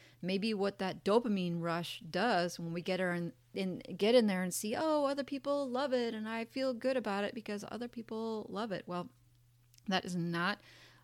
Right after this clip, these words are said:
what I'm doing here with this podcast. <laughs> And you may not laugh. I don't laugh. I guess, I guess it does make me laugh a little bit that I have tried to record this introductory podcast speaking to myself about ten or fifteen times.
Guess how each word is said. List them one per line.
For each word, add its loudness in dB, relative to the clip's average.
what 4
I'm 2
doing 0
here -2
with -4
this -4
podcast. -4
<laughs> -12
And -2
you 4
may 6
not 6
laugh. 6
I 8
don't 0
laugh. 0
I 0
guess, 4
I 8
guess 6
it 2
does 2
make -2
me -2
laugh -4
a -4
little -4
bit -6
that -4
I -4
have -6
tried 2
to 0
record -2
this -4
introductory -4
podcast -2
speaking -2
to -4
myself 2
about 6
ten 2
or 6
fifteen 0
times. -4